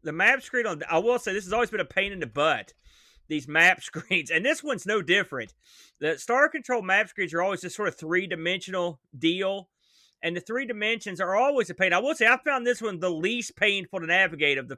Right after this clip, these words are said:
of all three games. Uh, but, but, uh, it's still,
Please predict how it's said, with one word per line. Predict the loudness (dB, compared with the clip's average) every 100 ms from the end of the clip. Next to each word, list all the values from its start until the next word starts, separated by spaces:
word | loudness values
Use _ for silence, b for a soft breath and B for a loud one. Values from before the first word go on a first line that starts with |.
| -8
of | -2
all | 0 0
three | -2 -4 -2
games. | 0 -2 -2 -8 -12 _ _ b b b -4
Uh, | 0 0 -4 -14 -6
but, | -6 -6 -12 -8
but, | -8 -2
uh, | -2
it's | 0 -4
still, | 0 0 2